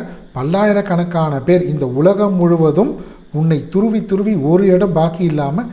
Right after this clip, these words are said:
தேடிக்கொண்டிருக்கிறார்கள். என்னுடைய தவப்பயனால, நான் செஞ்ச புண்ணியத்தினால உன்னுடைய திருவடியை வந்து அடைந்து அதை தரிசிப்பதற்கு எனக்கு பாக்கியம் கிடைச்சிருக்கு.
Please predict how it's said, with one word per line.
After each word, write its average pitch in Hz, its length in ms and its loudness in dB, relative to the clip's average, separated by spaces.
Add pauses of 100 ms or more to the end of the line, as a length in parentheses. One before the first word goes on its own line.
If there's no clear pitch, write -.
(300)
தேடிக்கொண்டிருக்கிறார்கள். 151 1040 0 (360)
என்னுடைய 202 680 2 (400)
தவப்பயனால, 151 840 2 (460)
நான் 165 340 -2
செஞ்ச 202 340 0
புண்ணியத்தினால 175 800 0 (440)
உன்னுடைய 180 480 2
திருவடியை 190 580 2 (180)
வந்து 165 340 -2 (160)
அடைந்து 160 500 0 (280)
அதை 143 240 -2
தரிசிப்பதற்கு 156 800 -2
எனக்கு 185 320 0
பாக்கியம் 170 400 2
கிடைச்சிருக்கு. 131 520 -6